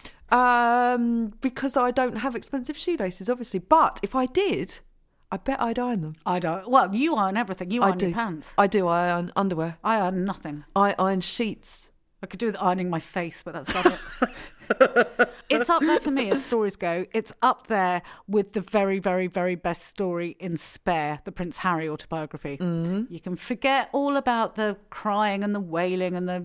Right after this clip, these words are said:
Speaker 2: you know, everyone treated me badly and, you know, Kate made Meghan cry. And, or you can forget all of that.
Speaker 1: Mm.
Speaker 2: The be-, you can forget about the, um,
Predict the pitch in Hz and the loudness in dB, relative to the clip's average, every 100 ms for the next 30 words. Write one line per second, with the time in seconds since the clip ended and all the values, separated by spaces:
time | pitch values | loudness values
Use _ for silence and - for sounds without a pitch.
0 | 165 185 175 156 160 - - - - 202 | -8 -6 -4 -4 -6 -12 -20 -12 -4 -2
1 | 202 196 208 185 185 175 170 165 170 175 | 0 0 -2 -2 -4 0 0 0 -2 -4
2 | 175 170 151 151 - - - _ - 185 | -2 -4 -6 -10 -14 -18 -20 _ -8 -6
3 | 143 139 - - - 208 208 190 185 180 | -4 -6 -12 -18 -4 -2 -2 -2 -4 -4
4 | 165 180 170 - 175 180 165 180 240 240 | -6 -6 -6 -4 -2 -2 -4 -4 -4 0
5 | 302 262 294 294 302 247 285 302 - 175 | 0 2 0 2 2 2 2 2 0 0
6 | 214 180 190 165 190 185 - 208 233 190 | 0 0 2 2 2 0 2 0 2 -4
7 | 208 185 - 220 - 330 302 320 - - | -4 -6 -2 -4 -2 2 4 2 0 -8
8 | - - - 226 247 220 226 233 226 226 | -8 -14 -6 2 4 4 0 0 0 -4
9 | - - 208 202 208 | -2 2 4 4 2